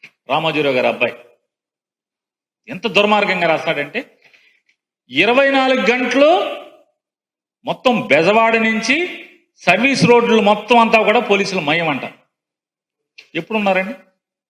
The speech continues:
సీఎం మూమెంట్ ఉంటే ఉంటారు. సీఎం గారు బయటికి వెళ్తుంటే en route అంతా, ఎయిర్‌పోర్ట్‌కి వెళ్తే ఎయిర్‌పోర్ట్ అంతా, లేదా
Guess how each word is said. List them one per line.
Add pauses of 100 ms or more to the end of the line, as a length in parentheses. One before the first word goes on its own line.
(140)
సీఎం
మూమెంట్
ఉంటే
ఉంటారు. (1800)
సీఎం
గారు
బయటికి
వెళ్తుంటే (1300)
en
route
అంతా,
ఎయిర్‌పోర్ట్‌కి
వెళ్తే
ఎయిర్‌పోర్ట్
అంతా, (640)
లేదా